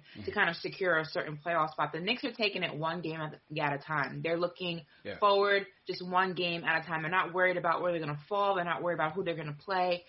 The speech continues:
Speaker 1: And, um, it, that's, that's definitely something that,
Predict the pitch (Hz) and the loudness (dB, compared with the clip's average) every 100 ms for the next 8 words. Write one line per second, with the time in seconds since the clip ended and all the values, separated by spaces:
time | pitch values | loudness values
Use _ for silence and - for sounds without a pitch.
0 | - - _ - 175 170 170 165 160 160 | -20 -20 _ -2 0 2 2 2 2 0
1 | 151 - - 170 - 170 - - - - | -6 -10 -8 -6 0 0 -2 -12 -20 -6
2 | 185 175 - _ 165 175 170 175 156 160 | 0 0 -2 _ 0 0 0 -6 -6 -6
3 | 156 151 160 156 165 156 151 147 147 | -8 -6 -8 -6 -6 -4 0 -2 -4